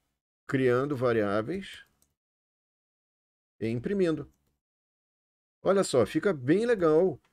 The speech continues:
A documentação do meu programa já ficou bem bacana, tá?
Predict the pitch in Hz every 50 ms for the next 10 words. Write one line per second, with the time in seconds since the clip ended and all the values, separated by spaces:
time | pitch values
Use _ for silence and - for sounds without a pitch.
0 | _ _ _ _ _ _ _ - - 120 131 156 156 156 147 156 151 156 147 135
1 | - - 151 156 147 147 143 131 - 131 123 113 135 170 185 170 135 110 98 95
2 | - _ _ _ _ _ _ _ _ _ - 101 135 143 - - 156 147 120 151
3 | 151 175 196 - 151 131 120 110 101 95 98 - 110 113 135 165